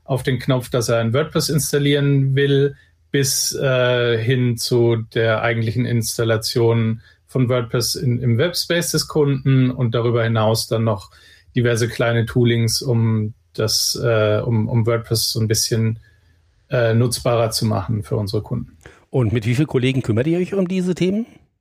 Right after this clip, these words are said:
Speaker 1: Ähm, das sind z-, zwei Teams. Eins, was sich eher um den, ähm, um den Installationspart kümmert und ein anderes Team, was, äh,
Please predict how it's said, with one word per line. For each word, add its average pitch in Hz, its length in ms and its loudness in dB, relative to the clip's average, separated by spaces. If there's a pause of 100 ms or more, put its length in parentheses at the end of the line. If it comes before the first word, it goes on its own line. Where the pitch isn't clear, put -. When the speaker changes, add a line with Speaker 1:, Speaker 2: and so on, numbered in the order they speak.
(720)
Speaker 1:
Ähm, 147 200 2
das 143 100 0
sind 147 360 0
z-, - 280 -4
zwei 143 220 2
Teams. 226 440 2
Eins, 156 380 0
was 147 180 0
sich 135 240 -4
eher 143 320 2
um 139 220 4
den, 135 500 2
ähm, 127 760 -2
um 127 200 0
den 123 160 0
Installationspart 185 960 0
kümmert 180 400 0
und 139 160 4
ein 127 160 2
anderes 123 340 0
Team, 127 340 2
was, 117 440 -2
äh, 117 480 2